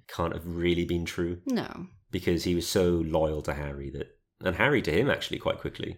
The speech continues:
Speaker 2: Yeah. I like Harry.
Speaker 1: You like Harry?
Speaker 2: Yeah.
Speaker 1: Okay.
Speaker 2: He's a sweetie.
Speaker 1: Yeah.
Speaker 2: And he's clearly, like, a little bit gullible.
Speaker 1: Yeah. He does get dragged into trouble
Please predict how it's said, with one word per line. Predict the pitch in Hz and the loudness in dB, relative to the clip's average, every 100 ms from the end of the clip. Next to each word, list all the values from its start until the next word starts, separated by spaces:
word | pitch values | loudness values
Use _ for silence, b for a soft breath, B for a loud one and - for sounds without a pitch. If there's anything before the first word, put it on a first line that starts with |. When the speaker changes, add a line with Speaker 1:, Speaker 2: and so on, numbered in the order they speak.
| - - | -14 -12
Speaker 2:
Yeah. | - - - - _ _ _ | -12 -12 -16 -20 _ _ _
I | - | -2
like | 226 185 | -2 -2
Harry. | - - 85 - 202 - _ _ | -8 -10 -10 -10 -12 -14 _ _
Speaker 1:
You | 98 | 2
like | 98 98 | 2 2
Harry? | 82 78 78 | 0 0 -2
Speaker 2:
Yeah. | 90 - - - - - _ _ - | -4 -6 -8 -12 -14 -18 _ _ -12
Speaker 1:
Okay. | 95 - 78 _ | -10 -10 -10 _
Speaker 2:
He's | - 180 | -12 -10
a | |
sweetie. | - 180 139 - - - _ | -8 -8 -8 -10 -10 -14 _
Speaker 1:
Yeah. | - 82 76 71 - | -2 -2 -2 -10 -6
Speaker 2:
And | 190 | -4
he's | 196 196 | -2 -4
clearly, | - 214 196 185 | -2 0 0 0
like, | 175 156 - - - _ _ - | -2 -6 -8 -16 -20 _ _ -6
a | |
little | 175 170 | -4 -2
bit | 165 165 | -4 -6
gullible. | 185 170 165 175 175 175 _ _ _ _ - | -4 -4 -2 -2 -2 -6 _ _ _ _ -6
Speaker 1:
Yeah. | 107 110 110 _ - | -4 -4 -6 _ -2
He | |
does | 123 113 | 0 2
get | 104 | 0
dragged | - 85 80 | 4 2 2
into | 80 | -4
trouble | - 85 80 80 | 0 0 0 -4